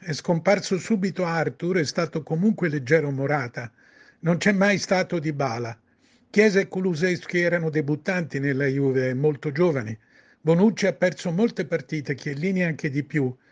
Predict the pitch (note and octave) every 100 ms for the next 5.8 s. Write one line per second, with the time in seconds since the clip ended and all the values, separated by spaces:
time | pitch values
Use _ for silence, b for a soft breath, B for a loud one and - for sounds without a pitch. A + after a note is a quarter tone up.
0 | b b b F3 E3+ A3 - F#3 F3+ A3+
1 | G3+ D#3+ D3 C3+ D3 F3 C#3+ C3 C#3 C3+
2 | - G3 - D3+ F3+ E3 D3 C#3 C3+ C#3+
3 | C3 D3 B2+ - D3+ C#3+ - D3+ - -
4 | D#3 F#3+ F3 C3+ - E3 - D#3+ C#3+ C#3
5 | C3+ C3 C3 - C#3+ B2+ A#2+ A2+